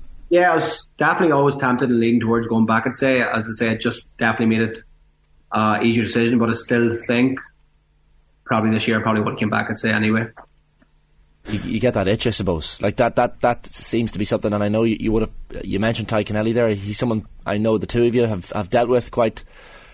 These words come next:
Speaker 2: quite, uh, constantly. So i-, is conver-, are conversations with people like that who have, who have been there and done it quite important in making your decision?
Speaker 1: Yeah, there are in ways, I suppose, going from a professional athlete and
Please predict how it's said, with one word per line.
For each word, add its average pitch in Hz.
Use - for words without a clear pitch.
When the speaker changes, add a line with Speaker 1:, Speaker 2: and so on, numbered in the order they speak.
Speaker 2:
quite, 127
uh, 104
constantly. 120
So 117
i-, -
is 123
conver-, 160
are 135
conversations 151
with 131
people 131
like 127
that 127
who 117
have, 104
who 107
have 101
been 123
there 117
and 104
done 117
it -
quite 127
important 135
in 135
making 139
your 135
decision? 135
Speaker 1:
Yeah, 208
there 208
are 226
in 170
ways, 156
I 151
suppose, 180
going 139
from 135
a -
professional 120
athlete 120
and 110